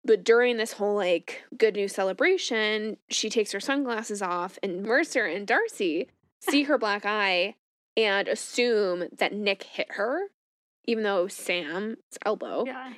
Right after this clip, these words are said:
Speaker 1: And Mercer says he never wants to see Nick again. That's in her past. She's moving forward, blah, blah, blah.
Speaker 2: Mm-hmm.
Speaker 1: So Kate ends up working late because of this new news,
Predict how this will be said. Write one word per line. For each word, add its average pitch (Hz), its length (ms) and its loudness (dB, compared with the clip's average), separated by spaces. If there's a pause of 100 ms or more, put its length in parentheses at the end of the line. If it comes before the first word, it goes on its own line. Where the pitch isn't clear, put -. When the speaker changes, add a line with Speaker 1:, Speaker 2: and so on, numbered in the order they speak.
Speaker 1:
And 220 380 2
Mercer 214 540 0
says 202 500 0
he 226 120 -8
never 208 300 0
wants 208 200 -6
to 214 80 -4
see 202 160 -4
Nick 185 180 -6
again. 180 400 -4
That's 170 200 -8
in 240 160 -2
her 220 180 -2
past. 185 580 -2
She's 185 220 -8
moving 190 340 -2
forward, 165 540 -4
blah, - 180 -6
blah, - 160 -12
blah. - 100 -10
Speaker 2:
Mm-hmm. 233 340 -4 (400)
Speaker 1:
So 254 580 2 (400)
Kate - 720 -2
ends 233 160 2
up 240 100 0
working 202 340 -4
late 175 280 -4
because 208 240 -8
of 196 60 -2
this 208 220 -6
new 196 360 -8
news, 220 500 -2